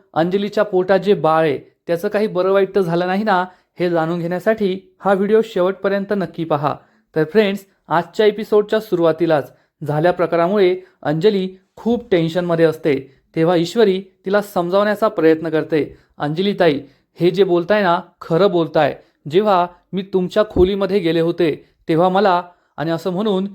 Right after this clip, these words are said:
ईश्वरी थांबते. अंजली तिच्याकडे डोळे वटारून पाहते, तर राजेश चांगलाच घाबरतो की आता ईश्वरी अंजलीला काय सांगणार आहे. घरातील सगळे टेन्शनमध्ये असतात, पण ईश्वरी थांबते आणि या संधीचा फायदा राजेश उचलतो आणि विचारतो,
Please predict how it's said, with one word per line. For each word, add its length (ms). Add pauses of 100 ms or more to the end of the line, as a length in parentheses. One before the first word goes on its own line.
(140)
ईश्वरी 500
थांबते. 560 (200)
अंजली 460 (240)
तिच्याकडे 400
डोळे 360
वटारून 400
पाहते, 540 (120)
तर 80
राजेश 340
चांगलाच 540
घाबरतो 600 (200)
की 60
आता 200
ईश्वरी 480 (120)
अंजलीला 440
काय 300
सांगणार 400
आहे. 100 (340)
घरातील 440
सगळे 360
टेन्शनमध्ये 560
असतात, 320 (400)
पण 140
ईश्वरी 440
थांबते 480 (200)
आणि 140
या 100
संधीचा 500
फायदा 440 (300)
राजेश 380
उचलतो 560 (220)
आणि 160
विचारतो, 600